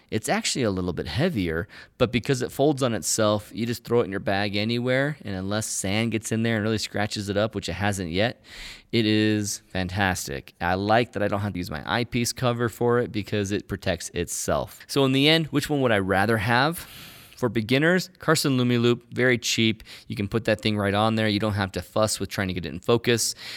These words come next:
And once it's just resting on there firmly, you can change your focus ring and make sure you're in focus. It's larger, much larger, and it takes up more space in your bag. It's very light, and you must protect it.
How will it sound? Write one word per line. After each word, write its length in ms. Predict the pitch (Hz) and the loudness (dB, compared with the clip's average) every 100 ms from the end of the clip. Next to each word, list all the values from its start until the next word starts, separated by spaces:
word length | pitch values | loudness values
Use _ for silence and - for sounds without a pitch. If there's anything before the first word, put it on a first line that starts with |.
| - | -6
And 140 | 101 | -2
once 140 | 107 113 | 0 0
it's 120 | 107 | 0
just 200 | 101 95 | -2 -2
resting 480 | 92 107 - 107 104 | 2 2 2 -2 0
on 160 | 98 | 2
there 100 | 98 | 0
firmly, 480 | 90 - 120 120 123 | -2 0 0 2 0
you 180 | 117 98 | 0 0
can 220 | - 95 | -2 -2
change 320 | 92 90 90 | 0 -2 -2
your 60 | 92 | -4
focus 420 | - 95 92 - | -2 -2 -2 -4
ring 300 | 123 143 139 | -2 -2 -2
and 100 | 123 | -2
make 140 | 113 104 | -2 -2
sure 120 | 104 | -4
you're 200 | 92 85 | -4 -4
in 60 | |
focus. 540 | - 78 - - - - - - - | -4 -6 -4 -10 -10 -12 -16 -18 -8
It's 180 | 90 - | -6 -4
larger, 640 | 92 95 101 110 139 151 - | 2 4 4 4 0 0 -6
much 360 | 82 101 - | -4 -4 -4
larger, 500 | 82 73 76 87 92 - - - - | -4 -4 -2 -2 -2 -4 -20 -18 -6
and 220 | 98 98 | -2 -2
it 100 | - | 0
takes 240 | 107 - | -2 -2
up 80 | 98 | -4
more 140 | 95 | -4
space 320 | - 104 95 98 | -2 0 0 -2
in 60 | |
your 100 | 92 | 0
bag. 320 | 123 131 135 | 2 4 2
It's 100 | 113 | 0
very 220 | - 95 92 | 0 0 2
light, 300 | 104 117 - | 4 2 2
and 200 | 95 95 | -2 -2
you 80 | 92 | -2
must 240 | 90 - | -2 -4
protect 440 | 95 - 87 - | -10 -4 -6 -6
it. 100 | - | -14